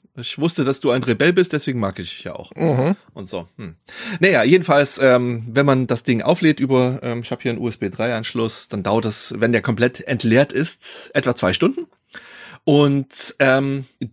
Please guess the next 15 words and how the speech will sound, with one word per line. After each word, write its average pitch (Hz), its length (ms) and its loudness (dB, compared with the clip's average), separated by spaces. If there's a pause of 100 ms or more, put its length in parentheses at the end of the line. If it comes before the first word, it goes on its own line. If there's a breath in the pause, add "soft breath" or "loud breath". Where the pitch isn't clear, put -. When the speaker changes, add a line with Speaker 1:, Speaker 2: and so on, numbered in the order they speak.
Speaker 1:
das - 440 0
System 135 600 0
selbst, 110 680 -2 (320)
das, - 380 -2
ähm, 117 240 -2
ist, - 320 -8
äh, 135 180 -6
ziemlich, 180 840 0 (300)
also 117 160 -4
verhältnismäßig 98 640 -2
ziemlich 113 380 -4
langlebig. 90 480 -4 (340 loud breath)
Du 113 80 0
hast 123 260 0
eine 101 440 0